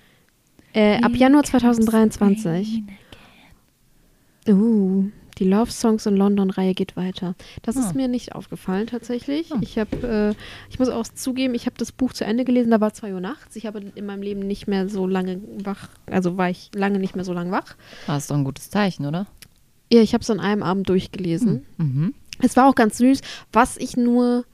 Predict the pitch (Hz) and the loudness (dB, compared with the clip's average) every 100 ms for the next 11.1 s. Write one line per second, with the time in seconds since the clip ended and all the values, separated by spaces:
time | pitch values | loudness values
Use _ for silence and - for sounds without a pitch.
0 | _ - 220 262 240 202 269 294 254 240 | _ -8 -2 -2 -2 -2 -2 -2 -4 -4
1 | - 233 240 247 - - - 208 - _ | -2 -2 -2 -6 -6 -10 -10 -12 -12 _
2 | _ _ - _ - 233 240 226 202 226 | _ _ -20 _ -4 -4 -2 -4 0 2
3 | 240 226 220 202 202 226 - - 214 202 | 4 2 0 -2 0 0 -2 -4 -4 -2
4 | 220 208 202 196 202 196 - 208 196 180 | -2 -2 -2 -2 -2 -4 -2 -2 -2 -4
5 | - 190 190 - 180 180 185 269 311 202 | -6 -6 -6 -6 -4 -4 -2 2 2 2
6 | 160 170 190 220 - _ _ _ - 208 | 0 4 4 4 -4 _ _ _ -4 -4
7 | - 226 220 233 226 226 226 220 - - | 2 4 4 2 0 0 0 -2 -8 -2
8 | 226 214 220 226 - 214 233 233 247 226 | -2 0 2 2 0 -2 0 0 -2 0
9 | 226 226 226 220 214 214 214 208 208 - | -4 -4 -4 -2 0 0 0 -2 -8 -8
10 | 202 202 202 - 190 202 190 165 220 - | -4 -2 -2 -4 4 6 6 4 4 6
11 | 196 | 6